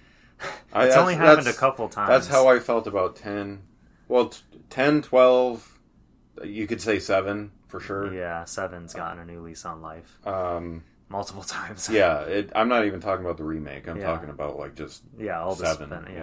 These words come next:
Speaker 2: yeah.
Speaker 1: everything.
Speaker 2: Um, but yeah, it's, I think that's it. I think,
Speaker 1: Yeah.
Speaker 2: yeah, it's just those three installments.
Speaker 1: Well, twelve? No, thirteen. Lightning,
Speaker 2: Oh, yeah, you're right.
Speaker 1: Lightning got
Speaker 2: Thirteen.
Speaker 1: three games.
Speaker 2: Yeah,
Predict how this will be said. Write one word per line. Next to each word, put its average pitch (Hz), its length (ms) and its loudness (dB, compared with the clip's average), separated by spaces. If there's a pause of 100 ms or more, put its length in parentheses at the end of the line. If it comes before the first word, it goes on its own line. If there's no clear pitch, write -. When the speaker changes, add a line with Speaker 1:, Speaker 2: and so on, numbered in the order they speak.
Speaker 2:
yeah. 76 280 -18
Speaker 1:
everything. 85 440 -20 (280)
Speaker 2:
Um, 80 520 -6 (840)
but 87 460 -2
yeah, 85 340 2
it's, - 460 -10 (880)
I 90 80 -6
think 101 180 -8
that's 82 220 -8
it. - 160 -10 (560)
I 87 60 -12
think, 90 100 -16
Speaker 1:
Yeah. 80 160 -14 (220)
Speaker 2:
yeah, 73 80 -8
it's - 120 -20
just 76 200 -18
those 60 180 -12
three 71 380 -16 (360)
installments. 76 460 -8
Speaker 1:
Well, 90 540 -4 (1160)
twelve? 117 720 -12
No, 107 280 -8
thirteen. 101 600 -12 (100)
Lightning, 95 280 0
Speaker 2:
Oh, 135 80 4
yeah, 139 160 4
you're 107 200 6
right. 98 180 2
Speaker 1:
Lightning 110 340 0
got 107 180 0
Speaker 2:
Thirteen. 95 120 -10
Speaker 1:
three 110 200 -4
games. 92 520 -10
Speaker 2:
Yeah, 78 300 -8